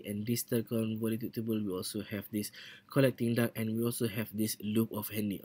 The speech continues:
Okay, remember, loop of Henle yang ni turun ke bawah ni,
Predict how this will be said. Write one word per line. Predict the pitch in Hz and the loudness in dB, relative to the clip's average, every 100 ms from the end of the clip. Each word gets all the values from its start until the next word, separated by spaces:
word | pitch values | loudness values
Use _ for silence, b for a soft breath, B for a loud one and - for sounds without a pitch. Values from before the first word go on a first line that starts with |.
| - | -8
Okay, | 85 | -6
remember, | 90 131 165 139 120 190 B B B - | 0 2 4 4 4 2 B B B -2
loop | 123 202 - 120 | 4 4 4 -2
of | 120 - | -4 0
Henle | 110 101 117 151 | 0 2 0 -2
yang | 107 101 98 | -4 -4 -2
ni | 101 104 117 127 202 208 - | -2 -2 0 0 0 -2 -6
turun | 107 107 104 | -2 -2 -2
ke | - | -4
bawah | 98 95 101 | -4 -2 -2
ni, | 107 190 | 0 0